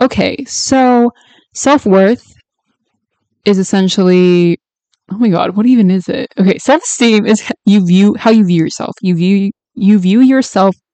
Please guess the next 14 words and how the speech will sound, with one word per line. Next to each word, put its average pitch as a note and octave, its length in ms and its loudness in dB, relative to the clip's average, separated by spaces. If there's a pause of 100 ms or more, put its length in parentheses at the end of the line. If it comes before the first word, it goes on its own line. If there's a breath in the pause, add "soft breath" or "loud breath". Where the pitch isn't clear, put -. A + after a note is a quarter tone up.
(120)
honestly. - 560 -6 (1500 soft breath)
Self-worth F#3+ 1300 -2 (120)
is F#3 500 -2 (320)
believing F#3+ 760 -2
what - 200 -2
you F3+ 100 -2
deserve, D3+ 480 -4 (340)
knowing G3 600 0
your F#3 120 2
value. D#3+ 560 -4 (440)
Okay, C4 160 0
that D4+ 140 2
makes G#4 180 -4
sense. - 420 -8